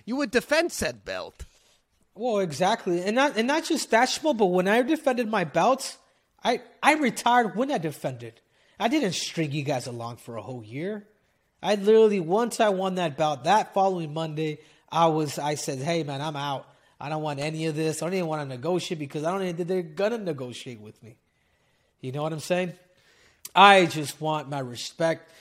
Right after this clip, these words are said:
Speaker 2: and that respect is done through, through opportunity and financial.
Speaker 1: So
Speaker 2: And I'm not asking, I'm, I'm, I'm, I'm nowhere near,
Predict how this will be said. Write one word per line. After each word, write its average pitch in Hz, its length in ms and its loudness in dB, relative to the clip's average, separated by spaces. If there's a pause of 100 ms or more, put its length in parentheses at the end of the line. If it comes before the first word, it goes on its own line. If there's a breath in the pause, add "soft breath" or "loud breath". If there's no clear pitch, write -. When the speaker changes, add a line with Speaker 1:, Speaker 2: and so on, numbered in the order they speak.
(140 soft breath)
Speaker 2:
and 131 140 -10
that 151 140 -4
respect 135 500 -8
is 127 100 -14
done 139 280 -6
through, 127 380 -10 (300 soft breath)
through 139 140 -8
opportunity 143 640 -6
and 117 80 -10
financial. 120 600 -12 (420 soft breath)
Speaker 1:
So 226 260 2
Speaker 2:
And 143 100 -2
I'm 151 80 -8
not 170 160 -2
asking, 156 400 -4
I'm, 160 120 -4
I'm, 156 200 -4
I'm, 160 260 -4
I'm 165 220 -4
nowhere 175 420 4
near, 156 480 -4